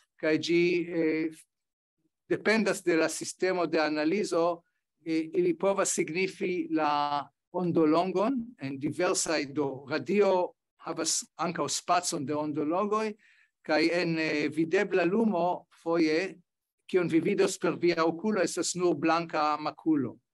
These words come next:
Sed oni faras sintetajn koloron, kiu diras la ondolongon, kiu rilatas al spe-,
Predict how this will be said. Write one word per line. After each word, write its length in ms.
Sed 300
oni 340
faras 480
sintetajn 920
koloron, 540
kiu 200
diras 580
la 180
ondolongon, 760
kiu 280
rilatas 520
al 120
spe-, 320